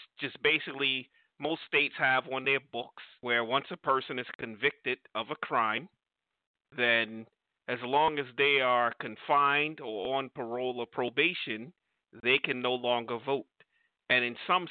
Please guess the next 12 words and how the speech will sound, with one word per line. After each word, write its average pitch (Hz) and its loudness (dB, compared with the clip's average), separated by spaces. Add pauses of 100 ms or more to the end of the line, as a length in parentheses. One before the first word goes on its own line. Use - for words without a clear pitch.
states, 123 -2
that's 110 -2
permanent, 120 -2 (800)
that 120 2
it 120 -4
doesn't 139 4
end 131 2
even 160 -2
after 143 2
the 117 -8
person 127 -2
has 110 0